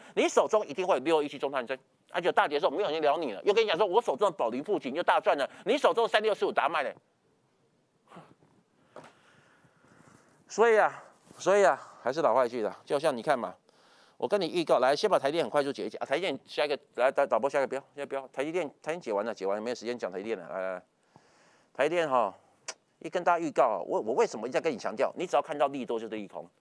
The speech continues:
因为台积电的主力心态空很奇怪，很奇怪，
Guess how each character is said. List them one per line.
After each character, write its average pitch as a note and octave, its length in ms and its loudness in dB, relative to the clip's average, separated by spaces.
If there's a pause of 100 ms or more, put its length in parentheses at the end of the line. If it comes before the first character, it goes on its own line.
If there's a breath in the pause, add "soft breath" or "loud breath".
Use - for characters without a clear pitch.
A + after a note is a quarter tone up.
(500 soft breath)
因 A#3+ 80 -6
为 C#4 80 2
台 F3 180 0
积 G#3+ 160 -8
电 G#3 120 0
的 D#3 60 -2
主 A2+ 200 -8
力 C#3 100 -4
心 C#3 140 -8
态 C3+ 100 0
空 A#2+ 160 -6
很 G2+ 240 -14
奇 - 460 -4
怪， A#2 260 0
很 B2+ 320 0
奇 - 300 -8
怪， D3 240 -2